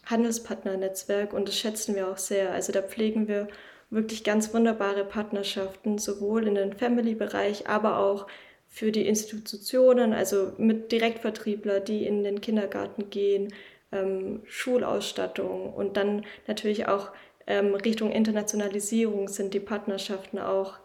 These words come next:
Gold wert, dass wir da einfach, ähm, ja, wir sind jung, wir sind unerfahren und wir versuchen immer den besten Weg zu gehen, aber da sind wir auch sehr dankbar,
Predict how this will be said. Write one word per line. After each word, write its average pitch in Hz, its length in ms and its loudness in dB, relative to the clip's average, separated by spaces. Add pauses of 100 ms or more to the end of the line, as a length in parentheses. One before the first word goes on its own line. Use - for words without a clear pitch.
Gold 208 360 0
wert, 185 280 0 (280)
dass 202 220 -6
wir 208 80 0
da 196 160 2
einfach, 190 580 -4
ähm, 185 380 -4 (520)
ja, 208 360 2
wir 214 100 2
sind 240 280 4
jung, 247 380 6
wir 220 80 0
sind 226 200 4
unerfahren 226 760 2
und 214 300 0
wir 214 120 2
versuchen 220 360 0
immer 220 160 6
den 202 220 2
besten 208 340 -2
Weg 220 240 0
zu 247 140 0
gehen, 247 300 6 (380)
aber 208 180 0
da 214 100 4
sind 226 200 4
wir 208 160 6
auch 208 80 2
sehr 208 220 -2
dankbar, 202 600 -2